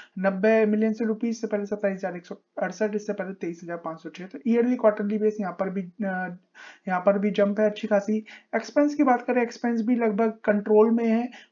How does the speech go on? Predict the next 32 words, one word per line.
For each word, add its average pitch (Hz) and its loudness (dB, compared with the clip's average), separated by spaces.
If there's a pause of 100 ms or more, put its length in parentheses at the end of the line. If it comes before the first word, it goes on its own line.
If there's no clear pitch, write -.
और 196 0
यहाँ 196 2
पर 202 2
रेवेन्यू 214 2
बढ़े 233 -2
और 214 2
एक्सपेंस 247 -6
लगभग 226 0
पिछले 226 -6
क्वार्टर 202 2
के 202 -2
बराबर 190 -4
ही 202 -4
है, 202 -2
फोर्टीन 202 -2
थाउजेंड 196 0
सेवन 190 -8
एटी 185 -12
फ़ोर, 190 -8
इससे 185 -14
पहले 180 -8
फोर्टीन 180 -10
थाउजेंड 175 -8
फ़ोर 175 -10
फिफ्टी - -10
था, 202 -2 (340)
इससे 233 2
पहले 247 2
थर्टीन, 233 2
अ, 214 4
फिफ्टी 214 -4
टू, 226 -2